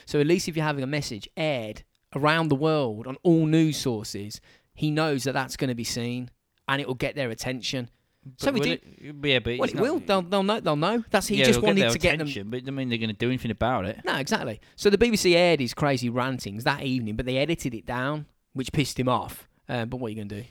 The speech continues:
Speaker 1: There's nothing you can do, mate. You're stuck in a fucking building, surrounded
Speaker 2: Yeah.
Speaker 1: by the S A S, but you don't even know it. You're fucked, mate. You can't get out. Now, Salim thought the group's image and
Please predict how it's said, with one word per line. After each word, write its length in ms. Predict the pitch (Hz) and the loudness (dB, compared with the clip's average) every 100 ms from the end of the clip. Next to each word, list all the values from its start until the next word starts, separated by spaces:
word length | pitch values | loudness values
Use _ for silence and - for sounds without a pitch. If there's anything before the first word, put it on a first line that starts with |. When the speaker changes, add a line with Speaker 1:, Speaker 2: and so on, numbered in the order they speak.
| _ | _
Speaker 1:
There's 120 | 135 127 | -8 -8
nothing 120 | 101 | -10
you 60 | |
can 80 | 101 | -10
do, 120 | 110 | -6
mate. 160 | 123 117 | -4 -6
You're 60 | - | -6
stuck 200 | 127 120 | -6 -6
in 60 | |
a 40 | 107 | -8
fucking 240 | 104 110 | -8 -6
building, 360 | 110 117 120 117 _ - | -4 -4 -4 -8 _ -8
surrounded 420 | - 131 127 123 | -2 0 2 0
Speaker 2:
Yeah. 60 | 120 | 0
Speaker 1:
by 280 | 113 117 - | 0 -2 -6
the 200 | 127 139 | 0 2
S 180 | 131 - | 2 2
A 120 | 117 113 | 0 0
S, 180 | 117 | -2
but 120 | - 120 | -4 -2
you 60 | |
don't 140 | 123 120 | 0 0
even 160 | 110 | -2
know 160 | 107 110 | -4 -2
it. 160 | 113 - _ | -4 -8 _
You're 100 | 143 | 0
fucked, 300 | 147 143 - | 2 -2 -4
mate. 160 | 135 113 | -6 -4
You 80 | 135 | -4
can't 160 | 135 | -4
get 100 | 120 | -4
out. 220 | 120 135 - - - - - - | -6 -8 -12 -20 -20 -20 -20 -2
Now, 220 | 143 135 | 0 0
Salim 340 | - 180 202 196 | 2 6 6 4
thought 220 | 175 139 | 2 2
the 60 | |
group's 300 | 131 147 123 175 | 4 2 2 0
image 340 | 156 127 123 135 | 0 0 -2 -4
and 280 | 123 117 | -4 -4